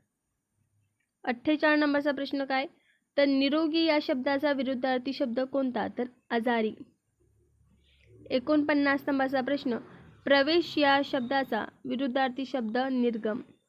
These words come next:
आणि सर्वात शेवटचा प्रश्न, भय.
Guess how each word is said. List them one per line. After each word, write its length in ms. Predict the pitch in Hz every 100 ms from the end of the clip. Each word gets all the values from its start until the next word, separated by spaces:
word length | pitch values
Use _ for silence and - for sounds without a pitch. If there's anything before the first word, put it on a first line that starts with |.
| _ _ -
आणि 160 | 247
सर्वात 300 | 254 262 262 254
शेवटचा 480 | - 269 269 294
प्रश्न, 360 | 262 269 - 285 - _ _ _ _ _ -
भय. 420 | 254 233 262 240